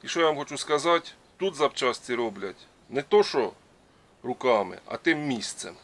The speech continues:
<laughs> Прийшов час нарешті полюбитися вже із цим мотором на мій мотоцикл. Значить, розібрав я його для того, щоб, е, поміняти сальники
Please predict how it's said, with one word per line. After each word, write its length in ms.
<laughs> 480
Прийшов 400
час 400
нарешті 580
полюбитися 640
вже 280
із 140
цим 300
мотором 540
на 100
мій 160
мотоцикл. 580
Значить, 320
розібрав 380
я 60
його 140
для 160
того, 300
щоб, 680
е, 260
поміняти 500
сальники 680